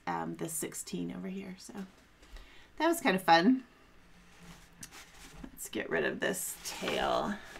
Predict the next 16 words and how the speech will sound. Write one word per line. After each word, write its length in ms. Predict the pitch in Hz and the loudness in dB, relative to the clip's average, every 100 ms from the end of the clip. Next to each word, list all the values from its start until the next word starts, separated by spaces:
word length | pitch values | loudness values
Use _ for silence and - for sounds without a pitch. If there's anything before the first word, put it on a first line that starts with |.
| - - - - - - - - - - - - - - - - - - - - - - - 220 | -12 -10 -10 -12 -14 -12 -12 -12 -14 -18 -18 -18 -16 -14 -14 -12 -12 -10 -10 -12 -14 -18 -8 2
All 80 | |
right, 180 | 208 - | 2 4
I'm 80 | 240 | 6
gonna 220 | 277 415 | 6 6
start 560 | 403 - 247 254 254 - - - - | 2 6 8 8 6 0 -16 -12 2
adding, 680 | 202 202 202 202 202 196 185 | 6 6 6 6 6 4 4
um, 380 | 202 185 170 - - | 4 4 4 0 -4
this 320 | 185 220 - | 0 0 2
little 280 | 254 262 233 | 2 4 4
figure 380 | 208 214 202 202 | 4 4 6 4
has 260 | 208 160 - | 2 -2 -4
pants. 680 | - 180 202 233 - - - - - - - - - - - - - - - - - | -2 2 2 0 -6 -10 -12 -16 -16 -16 -16 -18 -18 -16 -16 -16 -14 -14 -12 -12 -8
Excuse 520 | - - - 175 175 | -8 -2 4 4 4
my 300 | 139 143 190 165 - - | 2 2 2 0 -2 2
face 320 | 180 185 - | 4 4 2
there. 400 | 190 196 214 | 4 8 6